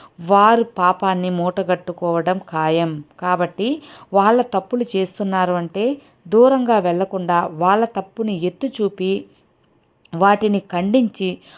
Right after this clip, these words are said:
వాళ్ళకి అర్థమయ్యేలా చెప్పి, వాళ్ళని సరైన దావలో పెట్టడం కూడా ఒక పుణ్యమే. అలా వాళ్ళు మారలేదు అన్నప్పుడు మారే విధంగా చెప్పాలి. అయినా మారలేదు అంటే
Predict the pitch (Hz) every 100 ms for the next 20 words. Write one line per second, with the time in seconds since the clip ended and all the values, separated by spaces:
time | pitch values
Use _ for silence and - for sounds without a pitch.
0 | - - 214 233 254 247 220 - 170 165
1 | 226 247 240 220 190 180 185 180 - 185
2 | 180 - _ _ 185 202 220 214 202 180
3 | 156 - _ 190 175 196 226 220 170 165
4 | 196 208 202 180 170 180 156 175 175 202
5 | 196 165 165 160 165 165 170 _ _ _
6 | _ - - 208 240 277 262 247 240 214
7 | 180 196 233 240 226 214 180 180 - 175
8 | 190 170 175 202 202 175 180 196 196 170
9 | - 175 165 165 - 151 170 196 196 170
10 | 170 185 180 180 175 165 262 233 160